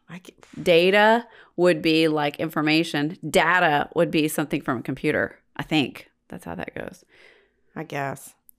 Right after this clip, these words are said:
Speaker 2: Every
Speaker 1: Guess those are not
Speaker 2: s-,
Speaker 1: words I ever
Speaker 2: every
Speaker 1: use.
Speaker 2: C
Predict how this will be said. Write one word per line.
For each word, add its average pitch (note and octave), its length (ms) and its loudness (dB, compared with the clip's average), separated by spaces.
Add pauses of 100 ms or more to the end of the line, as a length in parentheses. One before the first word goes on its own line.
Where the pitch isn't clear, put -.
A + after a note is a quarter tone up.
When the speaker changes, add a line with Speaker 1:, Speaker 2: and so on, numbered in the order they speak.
(160)
Speaker 2:
Every F3+ 400 2
Speaker 1:
Guess - 40 2
those - 80 -2
are D#3 40 -2
not D3+ 140 0
Speaker 2:
s-, - 40 -6
Speaker 1:
words D#3 400 0
I D3 120 -2
ever G3+ 380 4
Speaker 2:
every A#3+ 200 4
Speaker 1:
use. A3 140 -4
Speaker 2:
C G#3 760 2